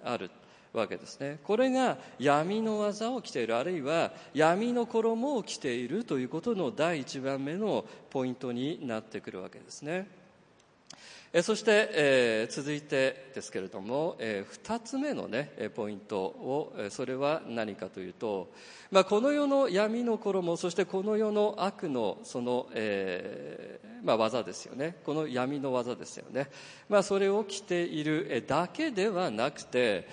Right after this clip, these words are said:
この世の神、先ほど言いました、誰でしたっけ？サタンですよね。そのサタンに、この悪の霊に従った生き方をするということ。えー、それがえー、第、えー、二番目に挙げられる、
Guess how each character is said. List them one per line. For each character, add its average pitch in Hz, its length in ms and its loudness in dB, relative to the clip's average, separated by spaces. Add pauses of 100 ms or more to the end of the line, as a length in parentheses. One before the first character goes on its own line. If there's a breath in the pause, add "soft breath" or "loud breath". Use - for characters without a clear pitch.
(260 loud breath)
こ 208 220 4
の 262 120 2
世 269 200 2
の 247 400 4
神、 139 320 2 (100)
先 135 220 0
ほ 143 60 0
ど 127 60 0
言 127 80 0
い - 40 0
ま 127 80 -4
し - 60 -12
た、 101 80 -8
誰 139 200 2
で 98 80 -4
し - 60 -10
た 101 60 -10
っ - 20 -12
け？ - 80 -18
サ - 240 -2
タ 101 140 0
ン 87 60 -12
で 90 60 -12
す - 140 -12
よ 92 80 -10
ね。 135 180 -2 (300 loud breath)
そ 247 180 6
の 311 220 2
サ 240 180 0
タ 214 200 2
ン 117 120 -2
に、 139 180 -2
こ 175 140 -2
の 196 240 0
悪 247 320 0
の 127 180 2
霊 180 260 4
に 110 160 -2
従 - 260 0 (100)
っ 262 140 0 (200)
た 262 180 4 (100)
生 165 140 0
き 285 200 -2
方 285 480 0
を 285 220 2
す - 260 -2
る 147 140 0
と 135 80 -2
い 101 80 0
う - 20 -2
こ 92 140 -4
と。 - 120 -8 (440 loud breath)
え 165 60 2
ー、 165 40 4
そ 208 160 -2
れ 254 200 2
が 269 340 2 (280)
え 104 640 -2
ー、 - 40 -6
第、 147 420 2
え 95 280 -2
ー、 98 40 -12
二 110 160 -2
番 151 440 -2
目 151 160 -2
に 131 300 -2
挙 101 200 -2
げ 104 160 -2
ら 101 160 0
れ 98 180 -2
る、 107 260 -4